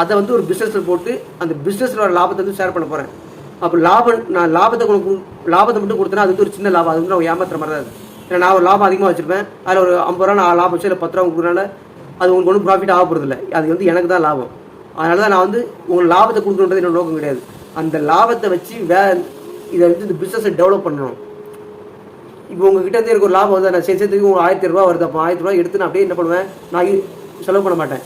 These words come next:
என்னோட பிசினஸை தான் போடுறேன். அப்போ என்னோட அந்த உங்களோட காசு இந்த இன்னும்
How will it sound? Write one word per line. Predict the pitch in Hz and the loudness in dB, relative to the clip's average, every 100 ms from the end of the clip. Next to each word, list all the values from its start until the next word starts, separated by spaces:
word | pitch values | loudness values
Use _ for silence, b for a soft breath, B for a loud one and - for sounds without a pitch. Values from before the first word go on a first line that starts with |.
| - - - | -16 -14 -2
என்னோட | 165 170 160 | 0 0 -2
பிசினஸை | 185 202 170 | -4 -2 -2
தான் | 180 | 0
போடுறேன். | 156 143 - - - - - - 180 | -2 -6 -8 -16 -20 -20 -20 -8 -4
அப்போ | 175 208 202 - - - - - - - - - | -2 -2 -4 -18 -20 -20 -20 -20 -20 -20 -12 -4
என்னோட | 180 190 190 180 175 175 175 170 170 - - - - - - 170 | 0 4 4 4 2 2 2 0 -4 -12 -20 -20 -20 -20 -8 -2
அந்த | 170 170 | 2 2
உங்களோட | 196 196 180 | 4 2 4
காசு | 185 226 226 | 2 2 0
இந்த | 202 185 175 | 2 2 2
இன்னும் | 196 190 | 2 0